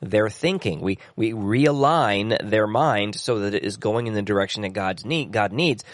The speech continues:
So you give them the truth of the situation. Now, when someone is in that situation, we're, we're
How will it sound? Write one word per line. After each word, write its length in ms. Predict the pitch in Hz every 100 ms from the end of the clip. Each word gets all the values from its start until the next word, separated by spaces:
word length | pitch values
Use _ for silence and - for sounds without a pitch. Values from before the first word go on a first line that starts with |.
| -
So 120 | -
you 80 | 123
give 280 | 104 147 151
them 160 | -
the 120 | 107 110
truth 500 | - - 180 135 -
of 100 | 101
the 80 |
situation. 600 | 104 107 107 131 151 - - - - -
Now, 280 | 147 147 - _ _ _ _ _ _ - -
when 160 | 160
someone 280 | - 220 185
is 100 | 139
in 160 | - 254
that 160 | 196
situation, 460 | 147 113 104 101 110
we're, 180 | 147 -
we're 240 | 147